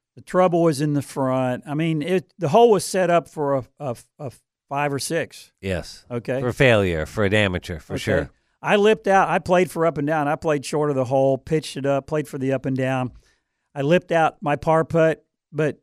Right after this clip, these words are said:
Speaker 1: the other three fellas, there was two fives and a six on the hole.
Speaker 2: Yeah.
Speaker 1: So I had a plan before I ever
Speaker 2: Yeah.
Speaker 1: put, put a peg on the, in the tee. I mean, so you have to think these things through. Just because it's a par three doesn't mean you have to make three.
Speaker 2: Yeah.
Speaker 1: It's, it, you have to play the hole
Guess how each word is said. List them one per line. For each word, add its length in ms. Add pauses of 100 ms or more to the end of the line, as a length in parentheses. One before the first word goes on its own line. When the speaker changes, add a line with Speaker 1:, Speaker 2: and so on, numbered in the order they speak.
(180)
Speaker 1:
the 180
other 360 (380)
three 220
fellas, 500
there 140
was 160
two 240
fives 440
and 120
a 60
six 340
on 120
the 100
hole. 200
Speaker 2:
Yeah. 180 (200)
Speaker 1:
So 240 (140)
I 100
had 160
a 60
plan 340
before 320
I 40
ever 160
Speaker 2:
Yeah. 160 (180)
Speaker 1:
put, 320
put 140
a 60
peg 380
on 140
the, 80
in 200
the 60
tee. 500
I 80
mean, 180 (200)
so 140
you 140
have 340
to 80
think 320
these 180
things 320
through. 320
Just 220
because 240
it's 80
a 40
par 220
three 220
doesn't 180
mean 140
you 80
have 120
to 60
make 160 (120)
three. 400 (680)
Speaker 2:
Yeah. 100
Speaker 1:
It's, 160
it, 160
you 140
have 100
to 80
play 220
the 100
hole 640